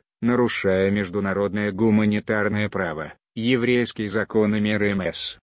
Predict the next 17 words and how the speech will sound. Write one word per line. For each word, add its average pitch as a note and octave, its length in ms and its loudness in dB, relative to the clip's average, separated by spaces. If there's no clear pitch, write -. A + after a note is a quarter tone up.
Конвенция G2+ 760 -2
о F#2+ 40 0
геноциде G#2 720 0
и A2+ 80 4
Р G2+ 200 2
два A2+ 280 -2
П A2+ 200 -2
налагают G#2+ 600 0
строгие G2+ 600 0
обязательства G#2 840 -2
на B2 140 0
государства A#2 760 -2
по A2 160 0
предотвращению G#2 1000 -2
и - 20 -2
наказанию G2+ 720 -2
геноцида, G2 760 -4